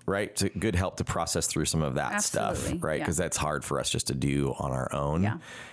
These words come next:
Speaker 1: And so for you as a doctor of clinical psychology, is that
Speaker 2: Yes,
Speaker 1: correct?
Speaker 2: uh-huh.
Speaker 1: So, you know, I, I, and, and how do you, you know, there are some Christians still, even though I think this is a lot less, we see this a lot less than we used to, but some Christians that are,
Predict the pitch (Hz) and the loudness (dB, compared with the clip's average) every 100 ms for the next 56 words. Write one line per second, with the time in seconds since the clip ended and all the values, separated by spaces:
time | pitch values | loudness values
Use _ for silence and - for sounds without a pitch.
0 | - 85 - - 90 113 143 95 107 - | -4 -2 0 0 2 4 6 4 4 2
1 | 90 82 76 - 85 69 71 - 85 80 | 2 2 2 0 0 0 -2 0 0 2
2 | 71 64 - - 95 123 127 135 139 147 | 0 -2 -6 -2 0 2 2 2 2 2
3 | 156 180 143 101 101 147 139 - - 196 | 2 4 4 2 2 0 0 -2 -2 2
4 | 92 82 - - - - - 107 - 107 | 2 0 -2 -8 -12 -12 -2 0 0 -2
5 | - - 92 - - - 113 117 113 - | -4 -8 -4 -4 -4 -4 2 2 2 2
6 | 113 135 165 160 151 131 123 - - - | 4 4 6 6 6 6 4 0 -12 -16
7 | - - - 143 151 170 139 147 135 127 | -16 -12 0 2 4 4 4 4 4 4
8 | 127 - - 117 123 110 - 120 87 82 | 2 0 0 2 4 4 2 4 4 4
9 | 90 95 90 101 87 90 82 80 78 82 | 4 4 2 2 2 2 2 2 4 4
10 | 82 82 - - 71 80 82 73 - 110 | 2 0 -4 -4 2 2 2 0 0 2
11 | 101 104 110 87 82 85 80 80 78 - | 2 4 2 2 2 2 2 2 0 2
12 | 76 76 87 82 - 65 65 71 - 82 | 2 4 4 2 2 2 2 2 2 0
13 | 76 78 - 76 78 73 71 | 0 0 0 2 2 0 0